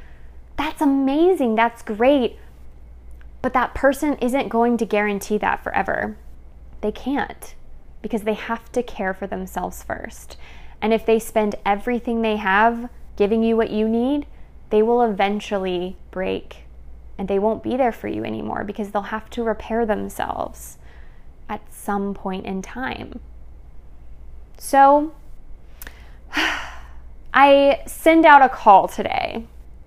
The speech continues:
to anyone who has listened this far. First of all, thank you for listening this far. That is awesome, and I appreciate it. <laughs> I know this was kinda heavy and maybe hard to follow,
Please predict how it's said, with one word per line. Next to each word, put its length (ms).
to 140
anyone 300
who 120
has 100
listened 320
this 140
far. 260
First 300
of 80
all, 120
thank 340
you 80
for 120
listening 440
this 180
far. 420
That 180
is 180
awesome, 540
and 140
I 100
appreciate 640
it. 240
<laughs> 240
I 60
know 160
this 180
was 120
kinda 240
heavy 480
and 140
maybe 260
hard 200
to 80
follow, 600